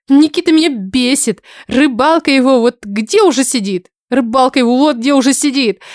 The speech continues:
Я рыбу ненавижу, а он все тащит этих своих окуней недоделанных».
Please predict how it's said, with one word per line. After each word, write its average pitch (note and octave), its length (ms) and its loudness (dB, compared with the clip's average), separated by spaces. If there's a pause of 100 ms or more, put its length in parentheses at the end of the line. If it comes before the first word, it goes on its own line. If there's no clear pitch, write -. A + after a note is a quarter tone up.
(120)
Я C#4 160 0
рыбу F4+ 320 4
ненавижу, A#3+ 640 0 (220)
а G#3 100 0
он A#3 100 0
все - 140 -4
тащит - 460 -2
этих C4 180 -4
своих C#4 260 -2
окуней C4 340 0
недоделанных». B3 760 0